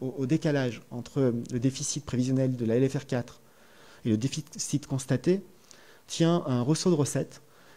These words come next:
puisque, comme, euh, je l'ai indiqué, nous avons, euh, constaté par rapport aux prévisions du P L F R quatre un ressaut de recettes fiscales à hauteur de six milliards sept, trois virgule six milliards en I S, un virgule, zéro virgule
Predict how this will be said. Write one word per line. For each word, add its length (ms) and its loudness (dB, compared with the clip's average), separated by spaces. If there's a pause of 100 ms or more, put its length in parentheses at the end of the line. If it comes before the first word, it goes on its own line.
(180)
puisque, 260 -2
comme, 240 4
euh, 100 6 (160)
je 140 0
l'ai 100 6
indiqué, 440 2 (540)
nous 160 4
avons, 260 6
euh, 20 2 (140)
constaté 460 0
par 200 0
rapport 220 0
aux 80 2
prévisions 440 0
du 160 -6
P 120 0
L 100 2
F 100 -6
R 80 -10
quatre 380 -2 (600)
un 100 0
ressaut 240 2
de 60 2
recettes 420 0
fiscales 540 -2 (100)
à 60 -4
hauteur 240 -2
de 80 0
six 180 -2
milliards 240 0
sept, 360 -8 (580)
trois 160 0
virgule 260 0
six 180 -2
milliards 320 2
en 100 0
I 100 2
S, 320 -6 (1160)
un 100 10
virgule, 540 10 (160)
zéro 280 10
virgule 480 8